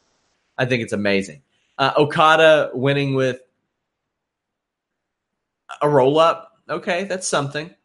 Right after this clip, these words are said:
Uh, Jericho beat down Okada after the match.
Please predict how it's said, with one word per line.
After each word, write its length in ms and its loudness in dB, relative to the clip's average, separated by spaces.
Uh, 180 -4
Jericho 480 2
beat 360 -6
down 340 -2
Okada 400 0
after 280 -2
the 100 -10
match. 600 -4